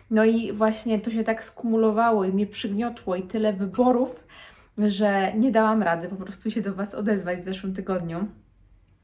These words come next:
Ale o tym będziemy sobie mówić za rok, myślę, co najmniej, y, albo po tym, y,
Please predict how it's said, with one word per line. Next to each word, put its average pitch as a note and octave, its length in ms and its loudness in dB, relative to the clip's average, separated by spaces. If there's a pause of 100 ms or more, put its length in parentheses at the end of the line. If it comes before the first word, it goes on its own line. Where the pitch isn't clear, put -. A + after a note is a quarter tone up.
(220)
Ale G#3 400 6
o B3+ 160 10
tym G3 540 -2 (1040)
będziemy G#3+ 380 4
sobie A3+ 240 0
mówić A3+ 760 -2 (100)
za A3+ 240 8
rok, F3+ 260 4
myślę, A3 440 6
co D4+ 160 -2
najmniej, G#3 680 0
y, G3 180 -2
albo G#3 560 0
po F3 120 0
tym, G3+ 320 -2
y, - 340 -8